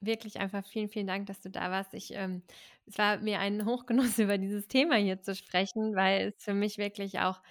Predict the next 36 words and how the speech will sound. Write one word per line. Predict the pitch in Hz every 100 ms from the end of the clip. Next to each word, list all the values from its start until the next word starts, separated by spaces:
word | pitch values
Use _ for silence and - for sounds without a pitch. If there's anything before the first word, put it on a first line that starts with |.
| - - _ -
ähm, | 196 185 190 - _ -
so | 196 240 254
eine | - 220
große | 202 208 208
Rolle | 185 196 214
mittlerweile | 185 185 185 170 180 180 185
spielt, | - 185 185
mich | 180 -
mit | 170
diesen | 185 180
Energien | 185 180 175 175 202 196
zu | 190
beschäftigen, | 185 180 175 190 180
mit | 180 180
meinem | 165 190 202
Zyklus, | - 247 247 214 208 - - - -
den | 214
Zyklus | 240 233 214
zu | - 196
beobachten. | 190 190 196 190 - 196 190
Und, | 185 180 175 170 -
ähm, | 175 180 170 - -
also | 190 180 180 -
richtig, | 202 - 190
richtig | 196 - 190
schön. | - 190 180
Danke, | 180 185
dass | 180 -
du | 185
deine | 170 170
Geschichte | - 214 - 185 185
heute | 170 180
mit | 180
uns | - 185
geteilt | 190 - 190 180
hast. | 185 190 _